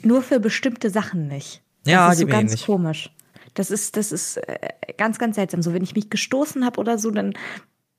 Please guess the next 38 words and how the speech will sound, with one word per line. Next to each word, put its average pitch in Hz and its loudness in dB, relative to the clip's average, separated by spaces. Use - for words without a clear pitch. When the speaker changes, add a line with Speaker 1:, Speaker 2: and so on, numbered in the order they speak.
Speaker 1:
bin 233 0
ich 233 -4
schon 233 -2
immer 220 0
sehr 208 0
meh 214 2
und, 196 0
äh, 208 2
ich - -2
stoße 202 0
mich 190 2
sehr 175 2
häufig. 170 0
Von 175 -2
daher 170 2
sollte 180 0
ich 175 -4
da - 0
Speaker 2:
Mhm. - 0
Speaker 1:
eigentlich 175 0
eine 180 4
hohe 175 2
Schmerztoleranz 170 -2
aufgebaut - -2
haben. 185 0
Ähm, 185 4
aber 185 2
was - 0
so 196 0
Sachen 185 0
wie, 185 0
wie 175 2
Rückenschmerzen - 0
oder 165 2
Kopfschmerzen 175 0
oder 170 0
sowas 170 0
angeht, 170 0